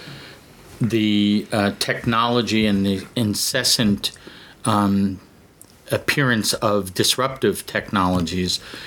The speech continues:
that directly affect, uh, those who are involved in, um, analysis and, uh, purveying information. Um, the nature of those technologies affects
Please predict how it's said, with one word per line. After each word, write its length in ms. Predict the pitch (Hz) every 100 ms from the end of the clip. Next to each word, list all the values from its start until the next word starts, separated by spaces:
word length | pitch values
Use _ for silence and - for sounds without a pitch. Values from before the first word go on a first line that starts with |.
| - -
that 340 | 110 107 -
directly 520 | 120 110 110 - 113 101
affect, 720 | - 110 104 - - - -
uh, 220 | 117 104 98
those 580 | 95 110 110 110 104
who 120 | - 104
are 100 | 98
involved 560 | 98 104 107 101 95
in, 500 | - 110 101 98 101 - - - - - 123
um, 500 | 101 98 95 95 92
analysis 840 | 120 110 113 110 - - 98 - -
and, 460 | 110 101 95 98 - - 110
uh, 220 | 98 98
purveying 560 | - - 113 107 104
information. 1120 | - 120 113 - 101 101 117 117 - 87 92 - - -
Um, 640 | 120 107 104 104 101 98 123
the 160 | 117
nature 520 | 117 127 131 - 117
of 140 | 101 95
those 300 | 107 104 -
technologies 880 | 110 - 104 98 95 92 95 87 -
affects 640 | 117 - 110 - -